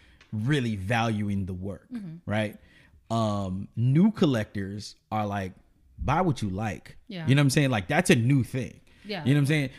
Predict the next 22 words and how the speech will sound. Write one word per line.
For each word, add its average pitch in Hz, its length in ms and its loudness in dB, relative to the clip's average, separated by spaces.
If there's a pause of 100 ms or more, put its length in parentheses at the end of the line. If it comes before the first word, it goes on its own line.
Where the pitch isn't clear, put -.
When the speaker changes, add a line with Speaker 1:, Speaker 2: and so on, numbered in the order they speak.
(120)
Speaker 1:
And 180 220 6
it's, 175 260 0
it's 180 220 2
always 190 400 2
kind 180 220 -6
of 113 160 -4
been 151 240 0
there. 208 240 -6
Like, 143 140 -2
Speaker 2:
Buy - 60 -2
Speaker 1:
there 160 100 4
Speaker 2:
what 139 80 2
you 127 60 0
Speaker 1:
have 139 100 2
Speaker 2:
like 160 120 0
Speaker 1:
been 170 80 2
Speaker 2:
and 156 80 -4
what - 0 -
Speaker 1:
people 180 220 2
Speaker 2:
you 131 40 0
Speaker 1:
buying 147 240 0
Speaker 2:
can. 170 240 -6